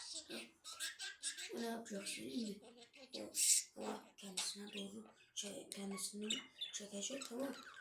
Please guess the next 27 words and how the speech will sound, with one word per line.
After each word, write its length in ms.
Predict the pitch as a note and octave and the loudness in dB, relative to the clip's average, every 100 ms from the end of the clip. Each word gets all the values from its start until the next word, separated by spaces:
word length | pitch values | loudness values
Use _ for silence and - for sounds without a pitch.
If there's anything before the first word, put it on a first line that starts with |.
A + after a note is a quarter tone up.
| - | -12
Ondan 160 | G3+ G#3+ | -8 -6
sonra 340 | A3 G#3+ G#3+ | -4 -4 -4
diyecek, 460 | G3 F#3+ G3+ - G3+ | -4 -4 -6 -8 -8
"Şey, 340 | G#3+ G3+ G3+ | -2 -2 0
şey 220 | - G#3 | -2 -2
yaptım 360 | G3+ G3 - G3+ | -6 -8 -10 -12
falan, 320 | - G#3+ A#3 - - - - | -12 -8 -6 -8 -12 -10 -8
sen 240 | - G3 G3 | -6 -6 -6
çektin 360 | G3 - G#3 | -8 -12 -14
falan." 300 | G3+ G3+ G#3 | -12 -10 -8
diyecek. 400 | G3+ G3+ G3+ C4+ - G#3+ - | -6 -6 -4 -4 -4 -6 -2
Bitti. 160 | B3+ B3+ B3+ - - - - | -2 -2 -4 -6 -8 -20 -14
Bu 180 | A3+ G#3+ | -12 -8
kadar. 360 | A3 F#3+ - - _ _ _ _ _ _ _ _ _ - - - - | -6 -4 -4 -6 _ _ _ _ _ _ _ _ _ -20 -20 -20 -14
Video 380 | G#3+ G#3+ A3 A3+ | -10 -2 0 0
on 120 | A3+ | -2
beş 220 | G#3+ - | -2 -2
dakika 220 | G#3 G#3 | -4 -4
oldu. 320 | G#3 G#3 A3 - - - - - - - | -4 -2 -4 -6 -18 -20 -20 -20 -20 -10
Sizi 500 | - - A#3 A#3 A#3 - - - - - - | -6 -2 -2 -2 -4 -14 -20 -20 -20 -20 -12
yani 460 | F#4 A2 A2 A2+ A2 | -6 -4 -4 -4 -4
biraz 260 | A2 - | -4 -8
uzattığım 760 | - - - - - G#3+ G#3 - | -8 -10 -12 -12 -8 -6 -6 -8
için 260 | - G#3+ G#3 | -10 -10 -10
videoyu 480 | - G3+ G#3+ F#4+ | -8 -6 -4 -6
özür 200 | - - - | -8 -14 -14
dilerim. 340 | - - - | -12 -12 -10